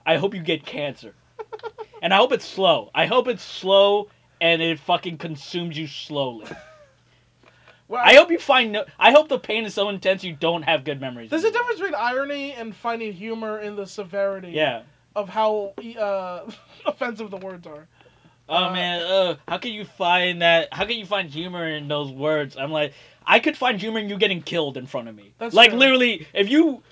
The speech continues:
Speaker 1: okay, if you get, <laughs> if you get,
Speaker 2: I
Speaker 1: like,
Speaker 2: can find humor in
Speaker 1: if a
Speaker 2: anything.
Speaker 1: badger just came up your asshole and started ripping you apart,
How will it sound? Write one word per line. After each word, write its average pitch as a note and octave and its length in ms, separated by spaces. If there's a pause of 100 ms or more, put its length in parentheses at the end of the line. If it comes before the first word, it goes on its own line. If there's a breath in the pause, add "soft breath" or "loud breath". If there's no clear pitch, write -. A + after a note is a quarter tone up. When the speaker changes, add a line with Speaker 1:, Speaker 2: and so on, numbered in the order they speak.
(160)
Speaker 1:
okay, A3 340
if F#3+ 140
you C4 120
get, C4+ 460 (100)
<laughs> - 100
if F#3+ 140
you C#4+ 140
get, C#4+ 180
Speaker 2:
I - 20
Speaker 1:
like, G#3 280
Speaker 2:
can - 40
find F4+ 160
humor C4+ 200
in G#3 60
Speaker 1:
if G#3+ 200
a A3+ 40
Speaker 2:
anything. G3 260
Speaker 1:
badger B3 520 (200)
just - 240 (160)
came B3 300
up - 160
your G#3+ 120
asshole F3 540 (120 soft breath)
and E3+ 120
started G3 340
ripping A3+ 300
you A3+ 120
apart, F3+ 440